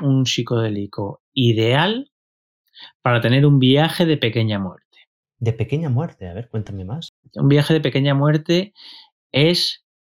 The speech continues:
Speaker 1: cuando tú piensas que te vas a morir o te vas a volver loco o, eh, es lo que se conoce como, como una psicosis cannábica autolimitada.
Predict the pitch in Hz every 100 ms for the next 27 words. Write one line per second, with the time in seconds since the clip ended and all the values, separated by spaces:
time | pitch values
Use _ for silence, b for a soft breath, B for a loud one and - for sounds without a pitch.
0 | _ _ _ _ _ _ - 117 113 110
1 | 104 - 139 175 - _ _ _ _ _
2 | - 123 139 143 - 165 190 - _ _
3 | 123 101 98 101 107 113 113 147 185 214
4 | _ _ 107 98 98 101 - 110 101 101
5 | 107 135 170 175 190 247 - B B B
6 | _ - 107 101 104 - 110 98 98 -
7 | _ _ 120 127 143 135 120 120 123 131
8 | 147 123 113 113 B B _ 113 123 131
9 | - - 123 117 156 170 151 - 127 131
10 | 139 135 123 113 101 98 - -